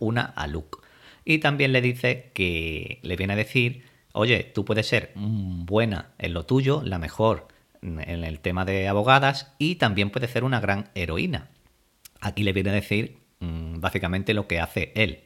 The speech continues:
Él es un grandísimo abogado de día y de noche, pues, se convierte en Daredevil. Todd ahí los interrumpe, le escribe y quiere quedar con ella porque se ve que ha comprado un, en una subasta una lanza de Wakanda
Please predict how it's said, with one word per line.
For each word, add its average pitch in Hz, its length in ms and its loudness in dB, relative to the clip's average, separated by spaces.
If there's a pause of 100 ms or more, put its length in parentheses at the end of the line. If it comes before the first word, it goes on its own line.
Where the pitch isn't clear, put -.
Él 90 180 -4
es 85 100 -4
un 92 140 -4
grandísimo 92 480 -2
abogado 110 400 0
de 104 100 2
día 123 420 0
y 117 100 -2
de 95 120 0
noche, 92 240 -4
pues, 98 140 -4
se 92 60 -6
convierte 87 540 -4
en 78 160 -8
Daredevil. 73 560 -6 (1000)
Todd 147 360 6
ahí 95 240 2
los 98 180 2
interrumpe, 127 680 0
le 95 140 -2
escribe 127 640 0
y 151 140 4
quiere 127 220 4
quedar 113 340 2
con 90 280 -2
ella 123 420 0 (360)
porque 143 600 2 (640)
se - 180 0
ve 92 80 -4
que - 80 -2
ha - 20 -8
comprado 107 380 4
un, 90 220 0
en 95 180 -2
una 95 180 -2
subasta - 540 -2
una 110 180 0
lanza 107 360 2
de 110 120 0
Wakanda 113 640 0